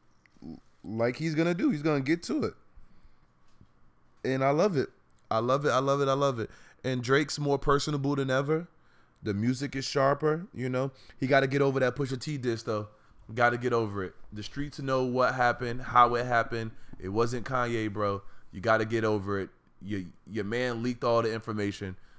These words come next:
You're supposed to be mad at forty. And, you know, it's like, you can't avoid that, bro, bro.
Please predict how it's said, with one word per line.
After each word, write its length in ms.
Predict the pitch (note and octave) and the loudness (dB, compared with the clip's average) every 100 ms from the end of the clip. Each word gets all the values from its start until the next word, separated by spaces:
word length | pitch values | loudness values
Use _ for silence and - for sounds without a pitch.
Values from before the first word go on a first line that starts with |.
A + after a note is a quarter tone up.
| - - | -20 -14
You're 100 | G2 | -8
supposed 260 | A2+ A2 | -6 -6
to 60 | G#2+ | -4
be 120 | G#2+ | -4
mad 240 | G#2 G#2 | 0 0
at 140 | G2+ G2 | 0 -4
forty. 360 | G2+ F#2+ F2+ - - - - - - | -4 -4 -4 -10 -20 -20 -20 -20 -16
And, 380 | - G#2+ G#2 F2+ - | -10 -8 -8 -12 -8
you 140 | G#2+ | -6
know, 240 | G#2 G#2+ A2 - - _ _ - | -4 -4 -6 -16 -20 _ _ -12
it's 140 | A#2+ A#2 | -6 -4
like, 160 | G2+ | -4
you 60 | G#2 | -6
can't 200 | D3 C3 | -4 -4
avoid 380 | A#2 A#2+ A2 G#2 | -2 0 0 0
that, 200 | F#2+ D2+ | -4 -4
bro, 160 | F#2+ | -6
bro. 260 | F2+ F#2 | -4 -6